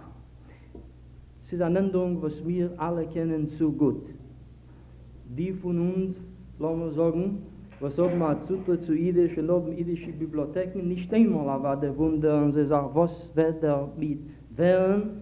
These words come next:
ווי זיי אירע קינדער וועלן אויפוואקסן. האבן מיר באלד, אז זיי א צווייטע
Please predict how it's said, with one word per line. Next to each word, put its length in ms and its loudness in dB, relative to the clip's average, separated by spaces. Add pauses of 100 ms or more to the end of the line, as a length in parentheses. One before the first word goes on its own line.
(460)
ווי 180 4
זיי 120 2
אירע 240 4
קינדער 420 2
וועלן 280 6 (120)
אויפוואקסן. 580 0 (400)
האבן 320 6
מיר 140 2
באלד, 320 0
אז 120 -2
זיי 220 0
א 100 -4 (140)
צווייטע 360 0